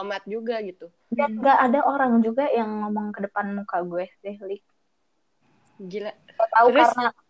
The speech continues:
Speaker 2: nggak tahu karena, eh, karena kitanya juga kelewat pede, walaupun nggak, nggak patut untuk dicontoh. Eh, nggak patut untuk
Speaker 1: Hmm.
Speaker 2: dicontoh ya, guys, tolong garis bawahi.
Speaker 1: Mm-mm.
Speaker 3: Iya.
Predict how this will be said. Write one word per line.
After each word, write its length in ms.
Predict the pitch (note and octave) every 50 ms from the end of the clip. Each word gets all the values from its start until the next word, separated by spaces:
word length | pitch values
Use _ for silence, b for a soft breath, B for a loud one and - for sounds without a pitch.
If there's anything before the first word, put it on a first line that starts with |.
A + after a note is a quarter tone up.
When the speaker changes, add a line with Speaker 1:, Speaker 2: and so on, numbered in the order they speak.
| _ -
Speaker 2:
nggak 220 | A3+ A#3 A#3 A#3 A#3+
tahu 220 | B3+ B3+ C#4 D#4 D#4+ -
karena, 420 | - A#3+ A3+ A3+ A3+ A3 A3 G#3+ G#3+ G#3+ A3 A3 G#3 - _ _ - -
eh, 460 | G#3+ G#3 G#3+ G#3+ G#3+ G#3 G#3 G#3 G3+ - _ _ _ _ _ _ _ _ -
karena 180 | G#3 G#3+ G#3+ G#3 G#3
kitanya 360 | - G#3+ - - G3+ G#3 G#3+ G#3
juga 160 | G#3 G3+ F#3+
kelewat 400 | _ - F#3+ F#3 F#3+ G3 G3 - _
pede, 340 | - G#3+ A3 A3+ G3+ G#3 A3 A3
walaupun 380 | F#3+ F#3 F3 F3 F3 - G3 G#3+ G3+ F#3+
nggak, 200 | E3 D#3+ - _ _ F3
nggak 160 | E3+ D#3+ D#3 -
patut 280 | E3 D#3 - F3+ E3+ D#3
untuk 160 | D#3+ D#3+ -
dicontoh. 520 | - D#3 D3+ - D#3+ D#3+ E3+ E3+ F#3 F3+ - - -
Eh, 60 | G#3+ G#3+
nggak 160 | G3+ G3 F#3+
patut 220 | F#3+ F#3 - G3+ F#3+
untuk 200 | G3 G3 G3 F3+
Speaker 1:
Hmm. 60 | G3
Speaker 2:
dicontoh 300 | - - - _ _ _
ya, 140 | - F#3 F3+
guys, 240 | F3 F3+ F#3 G3 - -
tolong 220 | E3+ E3+ F3 F3 F#3
garis 220 | F#3+ E3 E3+ E3 _
bawahi. 340 | - D#3+ E3 D#3+ F3 E3+ E3+ _ _ _ b b b b b b _ _ -
Speaker 1:
Mm-mm. 320 | - G3 G3 - F#3 G3 F3+
Speaker 3:
Iya. 220 | G#3+ G3+ F#3